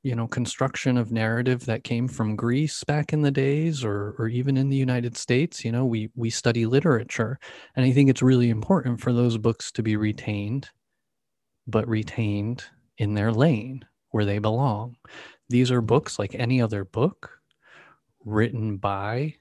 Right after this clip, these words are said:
and for humans, period. Those are the facts,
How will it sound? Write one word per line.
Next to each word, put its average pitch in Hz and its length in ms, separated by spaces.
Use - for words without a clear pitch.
and 110 200
for 110 580
humans, 123 840
period. 127 640
Those 160 180
are 160 80
the 147 140
facts, - 1000